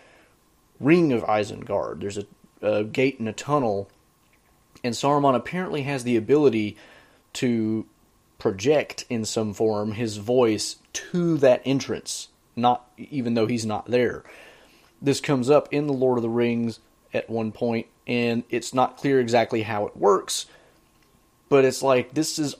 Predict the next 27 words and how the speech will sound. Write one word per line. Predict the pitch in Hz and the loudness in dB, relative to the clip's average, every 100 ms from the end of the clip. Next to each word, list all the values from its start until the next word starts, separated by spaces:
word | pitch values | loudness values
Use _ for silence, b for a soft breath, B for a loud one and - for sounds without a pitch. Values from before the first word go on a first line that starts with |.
| _ | _
this | 135 143 - | -6 -4 0
sounds | - 170 202 156 | 2 2 2 4
a | 151 | 6
lot | 147 - | 6 6
like | 143 131 - - _ _ 131 | 6 6 4 -8 _ _ -10
really | 135 143 165 165 | -4 6 8 8
modern | 143 131 127 127 127 | 6 6 6 4 2
technology, | 135 120 117 127 135 107 90 - | -2 -2 0 2 2 0 -4 -4
and | 120 117 117 - _ _ _ _ | -2 -2 -4 -8 _ _ _ _
Tolkien | 151 175 175 135 120 | 0 0 2 0 0
wouldn't | 117 117 | 0 -2
have | 107 | -4
been | 117 | -6
familiar | 107 117 113 117 110 | -6 -4 -2 0 0
with | 107 101 | 0 -4
things | - 113 104 | -4 -6 -4
like | 113 107 - | -2 -2 -4
Ring | 110 107 117 113 107 | -10 -6 -6 -6 -4
doorbells | 110 113 113 110 110 107 107 | -2 -2 -2 0 -2 -2 -2
or | 104 B B B B B | -4 B B B B B
other | 143 135 120 | 2 4 4
stuff | - 131 - | 2 0 2
like | 113 101 | 0 0
that | 131 131 - | 2 2 0
where | 107 | -4
you | 107 113 | -2 -4
could | - 107 | -4 -8